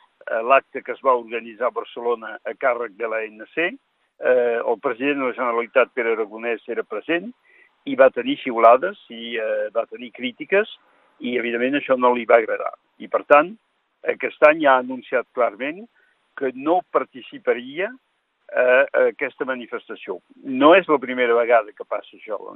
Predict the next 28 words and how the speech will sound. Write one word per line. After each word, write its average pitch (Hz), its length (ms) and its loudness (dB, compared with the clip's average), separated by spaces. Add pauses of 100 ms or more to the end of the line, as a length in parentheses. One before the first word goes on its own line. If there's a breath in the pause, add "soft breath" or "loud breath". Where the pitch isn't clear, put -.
i 117 140 -12
el 104 200 -10
temps 117 300 -8
que 113 220 6 (340 loud breath)
l'Artur 120 420 2
Mas 123 240 0
era 113 160 -2
president 117 460 -8
de 113 80 -8
la 104 80 -10
Generalitat, 107 580 0
ta-, 127 180 0 (140)
tampoc 117 400 2
hi 117 60 -14
va 110 140 4
participar 110 640 0
a 117 60 -2
cada 107 300 -2
vegada. 101 380 -6 (400 soft breath)
Però 139 320 8
aquí 180 400 -6 (160)
té 165 100 -6
un 147 200 -6
ressò 135 360 -8
una 139 160 -8
mica 135 240 -10
diferent, 107 540 -8 (160)
perquè 135 400 4